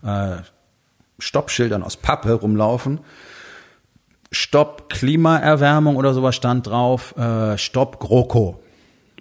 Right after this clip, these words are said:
Ja, ganz groß. Also, alle machen sich wieder wichtig, stellen sich auf die Straße, verpassen sich einen riesen Handjob. "Ah, wir sind so geil, die GroKo muss weg und wir sind so cool und wir sind alle so, wir sind alle so bewusst und wir,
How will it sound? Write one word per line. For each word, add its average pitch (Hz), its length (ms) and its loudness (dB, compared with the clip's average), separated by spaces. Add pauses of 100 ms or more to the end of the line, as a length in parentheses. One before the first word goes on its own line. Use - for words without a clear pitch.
(120)
Ja, 90 200 -8 (140)
ganz 110 240 -2
groß. - 360 -8
Also, 117 360 0
alle 131 340 0
machen 120 240 2
sich 107 200 -8
wieder 104 140 -2
wichtig, 151 360 2
stellen 120 220 0
sich 104 80 -6
auf - 40 -8
die 98 100 -10
Straße, 143 380 -2
verpassen 123 460 -4
sich 110 140 -6
einen 104 100 2
riesen 180 260 2
Handjob. 151 600 2
"Ah, 127 240 -2
wir 135 80 -2
sind 131 160 -4
so 127 60 -8
geil, 135 340 -4
die 127 80 0
GroKo 131 320 0
muss 120 180 2
weg 131 320 -4
und 123 120 0
wir 117 80 -2
sind 127 140 -2
so 107 80 -6 (140)
cool 139 240 2
und 113 160 0
wir 110 100 -2
sind 113 200 -4
alle 117 180 -4
so, 110 300 -2 (280)
wir 110 100 0
sind 117 200 -4
alle 131 160 -2
so 127 100 0
bewusst 131 720 0
und 120 300 0 (360)
wir, 113 440 2